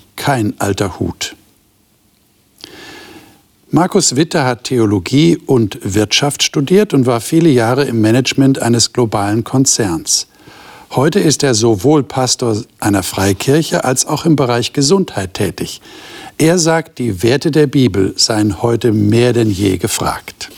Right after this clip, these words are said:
Ich lade euch ein, dass wir Daniel zwei aufschlagen. Dieses Kapitel, wo ein ganz besonderer Traum eine Rolle spielt.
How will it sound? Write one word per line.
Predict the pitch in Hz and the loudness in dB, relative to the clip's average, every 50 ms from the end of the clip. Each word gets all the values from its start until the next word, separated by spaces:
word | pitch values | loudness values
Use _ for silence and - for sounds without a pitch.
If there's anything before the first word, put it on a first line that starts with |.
| - - - - - - - - _ _ - - - - - - - - - - - - - - - - _ _ _ _ - - _ _ _ _ _ _ | -20 -20 -20 -20 -20 -20 -20 -20 _ _ -20 -20 -18 -18 -18 -18 -20 -20 -20 -20 -12 -10 -8 -8 -8 -12 _ _ _ _ -20 -20 _ _ _ _ _ _
Ich | - - | -4 -2
lade | 165 160 180 | 0 0 0
euch | 160 170 139 | 0 0 0
ein, | 131 127 | 2 2
dass | 127 120 - - | 2 0 0 0
wir | 131 123 | 0 0
Daniel | 113 - 101 98 101 113 127 - | 0 0 -2 0 0 0 0 0
zwei | - - - - 90 90 - | 0 -2 -4 -6 -10 -10 -10
aufschlagen. | - 90 - - - - - - - - - - - - - - - - - - - - - - - - - - - - - - - - - - | -10 -8 -6 -6 -6 -6 -6 -8 -8 -8 -8 -8 -10 -10 -12 -16 -18 -18 -16 -16 -14 -14 -12 -12 -12 -12 -14 -14 -16 -20 -20 -20 -20 -18 -8 -2
Dieses | 117 117 110 113 120 113 - - - - - - - | 0 2 2 4 2 2 2 0 -2 -2 -4 -4 -6
Kapitel, | - 101 - - 139 131 - 170 156 156 156 151 156 - - - - - - - - - - - - - - - - - - - | -6 -6 -2 -2 -2 0 2 2 4 4 2 2 -2 -8 -20 -20 -20 -20 -20 -20 -20 -20 -18 -16 -14 -14 -14 -16 -20 -20 -12 -8
wo | - 101 107 120 123 123 127 135 - - _ _ _ - - - - - - - - - - - - - - _ _ | -4 0 2 2 4 4 2 2 -2 -6 _ _ _ -20 -20 -20 -20 -20 -20 -20 -20 -20 -20 -20 -20 -20 -20 _ _
ein | - 123 113 | -4 -2 -2
ganz | 98 120 143 - | 0 0 -2 -2
besonderer | - - 131 123 135 123 120 117 113 123 117 - | -2 -2 0 0 2 2 2 2 2 0 -2 -4
Traum | - - - 104 104 110 110 110 110 107 98 87 80 80 - - - - | -8 -10 -8 -4 -2 0 0 0 0 -2 -2 -4 -6 -10 -12 -14 -10 -4
eine | - 101 - | -2 0 0
Rolle | 104 107 98 95 92 85 | 0 0 0 -2 -2 -2
spielt. | - - - - - - 87 73 69 69 - - - - - - - - | -4 -4 -4 -4 -6 -6 -6 -4 -6 -8 -8 -4 -2 -2 -2 -2 -2 -4